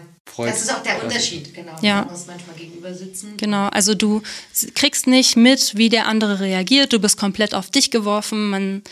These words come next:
Speaker 3: man guckt sich eigentlich mit dem Therapeuten sein Leben an, man guckt also auf die Wand oder in den Raum und der Therapeut kann das halt auch machen, so, aber man guckt irgendwie aufs Leben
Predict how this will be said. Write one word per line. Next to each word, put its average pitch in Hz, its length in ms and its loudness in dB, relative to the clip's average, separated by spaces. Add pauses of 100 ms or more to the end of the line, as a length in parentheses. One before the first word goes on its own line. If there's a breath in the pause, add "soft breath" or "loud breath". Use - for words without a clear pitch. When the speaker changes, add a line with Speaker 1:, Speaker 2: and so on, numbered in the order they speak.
(280 loud breath)
Speaker 3:
man 202 100 0
guckt - 240 0
sich - 160 -2
eigentlich 226 260 0
mit 233 160 2
dem 226 140 0
Therapeuten 220 680 -2
sein 196 220 -2
Leben 240 320 2
an, 214 180 -4
man 190 140 -6
guckt - 380 -12
also 190 340 -8
auf - 140 -14
die 180 160 -12
Wand 202 220 -4
oder 185 200 -8
in 226 140 4
den 196 160 -2
Raum 202 260 0
und 190 140 -4
der 185 160 -8
Therapeut 190 420 -8
kann 180 140 -6
das - 180 -2
halt - 160 -12
auch 254 200 2
machen, 220 360 -4 (720 loud breath)
so, 214 80 -8
aber 190 220 -6
man 185 200 -4
guckt - 300 -10
irgendwie 190 560 -6 (580)
aufs - 280 -2
Leben 185 440 -2